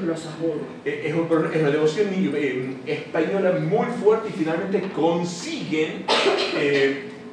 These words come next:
Speaker 2: en las, en mil seiscientos consiguen que esa devoción, que, que era un dogma de fe que ellos proponían, el de la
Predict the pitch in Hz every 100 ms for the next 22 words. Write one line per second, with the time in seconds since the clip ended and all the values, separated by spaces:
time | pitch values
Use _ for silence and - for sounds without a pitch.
0 | - - 151 139 123 - 135 185 202 185
1 | 180 - - 214 226 156 165 - 214 233
2 | 226 - - - - 185 196 185 165 165
3 | 170 175 - 220 196 175 180 - 160 156
4 | 165 156 147 202 226 220 180 - 202 202
5 | 190 - 151 147 160 175 135 123 117 113